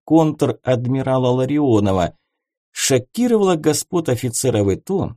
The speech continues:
что хотя над кораблями той эскадры и были подняты андреевские флаги, но она тут же объявила о своей полной поддержке партии большевиков.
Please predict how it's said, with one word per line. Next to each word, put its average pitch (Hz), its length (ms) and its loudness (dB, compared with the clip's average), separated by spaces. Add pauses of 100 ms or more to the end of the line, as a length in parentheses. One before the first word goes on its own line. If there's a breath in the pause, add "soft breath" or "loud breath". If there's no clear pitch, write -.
(100)
что - 280 -2
хотя 113 340 0
над 107 200 0
кораблями 110 520 2
той 110 280 2
эскадры 110 580 0
и 104 60 6
были 135 340 0
подняты 113 760 2
андреевские 117 920 0
флаги, 107 600 -2 (260 soft breath)
но 120 360 2
она 135 420 0
тут 214 220 -4
же 170 320 2
объявила 143 680 2 (100)
о 123 140 0
своей 120 360 0 (140)
полной 156 460 2
поддержке 117 880 -2
партии 123 720 -2
большевиков. 123 1120 0